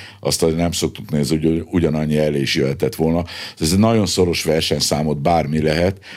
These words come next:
de egy biztos, hogy most már a Szabó Sebastian is főszereplő ötven gyorsan, és ez nagyon nagy dolog. Még egyszer mondom, a váltóhoz, a Milákkal, Németh Nándival nagyon ütős. Ott ugye a Bohus Ricsi kiöregedni látszik, ott kell megtalálnunk azt a negyedik embert, akivel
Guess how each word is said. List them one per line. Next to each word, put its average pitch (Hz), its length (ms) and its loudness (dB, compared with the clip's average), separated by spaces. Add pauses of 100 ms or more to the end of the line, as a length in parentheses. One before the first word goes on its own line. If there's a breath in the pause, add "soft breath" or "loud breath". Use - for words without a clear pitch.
(220 loud breath)
de 95 140 2
egy 90 140 2
biztos, 85 380 0
hogy 78 160 0
most 80 180 -2
már 73 140 0
a 73 60 0
Szabó 64 300 -2
Sebastian 57 540 -4
is 60 120 -4
főszereplő 55 800 -4
ötven 67 340 -2
gyorsan, 76 360 -2
és 65 140 -2
ez 60 120 -4
nagyon 64 300 -2
nagy 62 200 -2
dolog. 80 340 0 (340 loud breath)
Még 80 160 2
egyszer 73 260 -2
mondom, 71 240 0
a 65 60 -2
váltóhoz, 71 640 0
a 62 60 -4
Milákkal, 73 460 0
Németh 76 380 0
Nándival 71 540 -2 (320 loud breath)
nagyon 76 340 0
ütős. 78 520 0 (540 loud breath)
Ott 80 220 0
ugye 80 140 4
a 78 40 2
Bohus 85 380 0
Ricsi 82 220 -2
kiöregedni 76 640 0
látszik, 73 600 -2
ott 67 160 -2
kell 64 200 -4
megtalálnunk 62 680 -6
azt - 180 -4
a 67 40 0
negyedik 69 400 -2
embert, 62 440 -4
akivel 62 400 -4